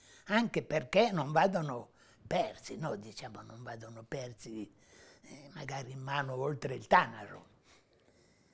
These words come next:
Passato un quarto d'ora arrivano sti famosi a-, aerei, cominciano a passare a-, sull'altezza dei trecento, quattrocento metri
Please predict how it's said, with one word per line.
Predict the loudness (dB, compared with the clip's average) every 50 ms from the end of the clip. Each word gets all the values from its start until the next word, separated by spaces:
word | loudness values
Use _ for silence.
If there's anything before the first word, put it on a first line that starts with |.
| _ _ _ _ _ _ _
Passato | -10 -4 6 8 8 8 6 4 -4
un | -4 -2
quarto | -2 -4 -4 0 0 0 0
d'ora | 0 0 -2 -2 -2 -4
arrivano | -4 -4 -8 -10 -12 -12 -14 -14 -16 -16 -18
sti | -20 -16 -16 -16
famosi | -14 -12 -12 -10 -10 -10 -10 -12 -12 -12 -14 -14 -14
a-, | -14 -16 -14 -10
aerei, | -8 -6 -6 -6 -6 -8 -10 -10 -10 -12 -12 -12 -12 -14 -16 -20 _ -20 _ _ _ _ _ _ _ _ _ _ _ _ -20 -20 _ -20 -20 -20 -20 -20 _ _
cominciano | -10 -6 -4 -4 -4 -4 -4 -6 -8 -8 -8 -8
a | -8
passare | -4 -4 -4 -2 0 0 0 0 0 0 -2 -2
a-, | -4 -4
sull'altezza | -4 -4 -4 -2 -2 -2 -4 -4 -2 0 0 0 0 -2 -6 -8 -6
dei | -6 -6 -6 -6 -8 -10 -8
trecento, | -8 -8 -8 -8 -6 -4 -2 -2 -2 -2 -6 -10 -12 -12
quattrocento | -10 -12 -10 -8 -8 -10 -8 -8 -8 -8 -8 -8 -8 -8 -8
metri | -8 -8 -10 -14 -16 -18 -20 -20 -20 -20